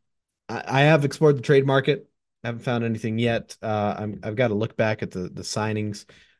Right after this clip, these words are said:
uh, see what we might be able to find there. But, uh, we'll real quick, uh, talk about maybe some players to, to watch out for in my, again, very uneducated fantasy opinion. Uh, we'll start with Bo-, uh, Bogdan Bogdanovic. The last, uh, week or so,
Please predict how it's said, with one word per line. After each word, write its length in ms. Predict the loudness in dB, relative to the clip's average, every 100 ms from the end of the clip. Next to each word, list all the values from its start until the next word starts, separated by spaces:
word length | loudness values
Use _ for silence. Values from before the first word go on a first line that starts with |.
| -8
uh, 240 | -4 -4
see 200 | -4 -2
what 100 | -2
we 40 | -2
might 160 | -4
be 60 | -4
able 80 | -6
to 80 |
find 360 | -6 -4 -4 -4
there. 340 | -4 -4 -4 -4
But, 340 | -6 -6 -6
uh, 200 | -6 -4 -6
we'll 180 | -6
real 180 | -6 -6
quick, 400 | 0 0 0 -4 _ -20 _ -6
uh, 300 | -2 0 0
talk 260 | 0 0
about 220 | 0 -4
maybe 200 | -4 -4
some 180 | -4 -8
players 460 | -6 -2 0 0 -2
to, 220 | -4 -4
to 100 | -4
watch 240 | -6 -6 -4
out 160 | -8
for 240 | -6 -6 -6
in 80 | -6
my, 180 | -6
again, 480 | -6 -8 -10 -10 -8
very 220 | -6 -6 -6
uneducated 720 | -8 -10 -10 -8 -8 -8 -12 _ _ _
fantasy 760 | -2 0 0 -4 -4 -4 -6 _ _ -12
opinion. 580 | -10 -4 -2 -2 -2 -8 _ _ _ -8
Uh, 280 | -2 2 0
we'll 80 | 0
start 220 | 2 4
with 160 | 4 4
Bo-, 220 | 2 4
uh, 160 | 0 0
Bogdan 400 | 2 0 2 0
Bogdanovic. 640 | -2 -4 -4 -4 -6 -8
The 100 | -4
last, 460 | -2 0 0 -2 -4
uh, 60 | -4
week 320 | -4 -4 -4
or 40 |
so, 460 | -6 -4 -4 -6